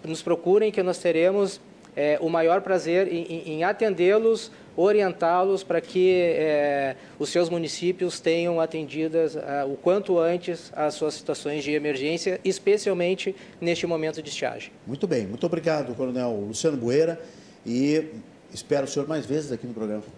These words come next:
Speaker 1: Conte comigo.
Speaker 2: Um bom trabalho nos próximos
Speaker 1: Muito
Speaker 2: quatro
Speaker 1: obrigado.
Speaker 2: anos aí, conte com a gente. O secretário Sandro Caron,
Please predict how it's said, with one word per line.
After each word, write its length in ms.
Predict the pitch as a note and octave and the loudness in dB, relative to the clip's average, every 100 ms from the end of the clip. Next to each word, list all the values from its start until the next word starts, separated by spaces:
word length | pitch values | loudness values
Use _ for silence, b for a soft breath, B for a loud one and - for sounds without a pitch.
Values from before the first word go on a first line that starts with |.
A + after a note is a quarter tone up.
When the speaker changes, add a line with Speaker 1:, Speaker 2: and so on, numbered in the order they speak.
| - | -14
Speaker 1:
Conte 240 | - C#3 - | -8 -8 -10
comigo. 260 | D3+ C#3 - - | -12 -14 -10 -4
Speaker 2:
Um 40 | |
bom 180 | A#2 D3+ | 0 0
trabalho 400 | D#3 C3+ C#3 B2 | 2 2 0 -2
nos 120 | G#2+ | -4
próximos 320 | - C3 B2+ | -4 -4 -4
Speaker 1:
Muito 100 | C#3 | -2
Speaker 2:
quatro 220 | D#3 - | -2 0
Speaker 1:
obrigado. 140 | A#2+ B2 | 0 0
Speaker 2:
anos 160 | A2+ | -2
aí, 120 | G#2+ E2+ | -4 -8
conte 200 | - B2 | -8 -6
com 80 | - | -2
a 40 | A#2+ | -2
gente. 320 | G#2+ F#2 - B B B B - | -4 -8 -16 B B B B 0
O 460 | C#3 C#3 C3+ B2+ | 2 4 4 2
secretário 580 | A#2 D3+ D3+ D#3 D3+ D3 | -2 -2 0 2 0 0
Sandro 320 | - F3+ F3+ | 0 0 0
Caron, 420 | - D3+ C#3 F3+ | 0 2 2 2